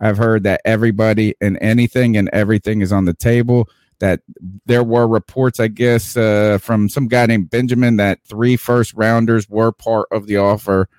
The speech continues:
to the Texans. But this is about Watson, uh, picking who he wants to go to just as much as the Texans getting who they want.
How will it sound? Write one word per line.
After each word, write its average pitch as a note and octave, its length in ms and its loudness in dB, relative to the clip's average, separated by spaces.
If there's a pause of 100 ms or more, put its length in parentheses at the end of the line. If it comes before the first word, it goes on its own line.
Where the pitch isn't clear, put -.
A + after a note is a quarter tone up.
(300)
to A#2+ 120 -2
the F2+ 120 -2
Texans. G#2+ 680 -2 (440)
But A#2 80 -4
this C#3+ 160 2
is C#3 100 0
about B2+ 380 0 (160)
Watson, G2+ 640 0 (400)
uh, G#2 420 2
picking A#2+ 320 -2
who A2 200 2
he A2+ 200 2
wants B2 240 0
to G#2 80 -4
go G2 200 0
to F#2+ 340 0 (280)
just A#2+ 280 0
as G#2+ 160 0
much A2 320 0
as G2 160 0
the F#2 120 -4
Texans F#2 680 -2 (320)
getting G2+ 240 2
who G2+ 160 0
they G2 160 2
want. D#2 260 -2